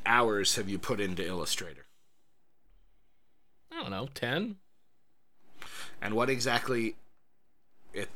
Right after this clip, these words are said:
Speaker 1: it allows you to draw?
Speaker 2: Yeah, I mean, it's vector graphics, so, um,
Speaker 1: Okay.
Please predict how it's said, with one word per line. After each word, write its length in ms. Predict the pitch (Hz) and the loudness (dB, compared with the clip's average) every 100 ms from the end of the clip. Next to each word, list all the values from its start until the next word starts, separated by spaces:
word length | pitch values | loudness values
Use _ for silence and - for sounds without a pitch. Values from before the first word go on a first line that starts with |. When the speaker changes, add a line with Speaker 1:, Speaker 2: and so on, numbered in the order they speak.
| - | -4
Speaker 1:
it 120 | 98 | -4
allows 340 | 92 90 90 95 | -2 0 0 -2
you 80 | 90 | -2
to 140 | 101 | -2
draw? 400 | 76 87 92 - - - - - - - - - - - | -2 2 4 2 -2 -16 -20 -20 -20 -20 -20 -20 -20 -6
Speaker 2:
Yeah, 380 | 392 381 285 120 | 4 8 10 8
I 80 | 143 | 8
mean, 160 | 160 | 8
it's 180 | 160 - | 8 8
vector 440 | 139 170 143 117 | 8 8 8 0
graphics, 520 | 104 101 95 - 90 - | 2 -4 -4 -8 -8 -8
so, 580 | - 113 107 101 104 - - - - - 104 | -6 -2 -2 -2 -6 -10 -20 -20 -20 -12 -6
um, 460 | 101 98 95 95 - - - - - - - - - - - - - | -4 -2 -4 -6 -8 -20 -20 -20 -20 -20 -20 -20 -20 -20 -20 -20 -12
Speaker 1:
Okay. 320 | 76 69 | -10 -10